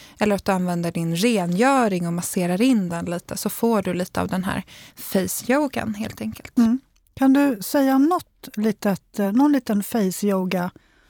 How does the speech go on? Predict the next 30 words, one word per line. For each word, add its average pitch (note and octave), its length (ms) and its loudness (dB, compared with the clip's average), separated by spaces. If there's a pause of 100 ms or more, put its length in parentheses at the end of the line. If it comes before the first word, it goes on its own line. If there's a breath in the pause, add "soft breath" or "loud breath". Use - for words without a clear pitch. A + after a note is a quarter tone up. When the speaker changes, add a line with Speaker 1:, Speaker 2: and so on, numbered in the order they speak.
(140 soft breath)
Speaker 1:
Ja, C#4 120 4
det D4 60 2
var D#4 100 4
ett - 80 0
grepp D4+ 400 0
du G3+ 80 0
tänkte F#3 280 -4
på, - 180 -6
Jasmin. F#3+ 320 -6 (120)
Speaker 2:
Ja. A#3+ 240 4 (180 loud breath)
Speaker 1:
Ja, A#3 400 -2
men B3+ 240 2
jag D#4+ 300 2
gillar F#3+ 260 2
att F3 60 -2
markera F3 600 -2
käklinjen G3+ 960 0
för - 120 -4
att - 120 -6
verkligen, F#3+ 440 -2 (240)
eh, G3+ 200 -4
få - 140 -4
bort A3 280 0
slaggprodukter B3 960 0
så G#3+ 120 -4
att - 60 -4
man G3 120 -2
får F#3 160 -4
en F#3+ 120 -4
definierad G3 680 -2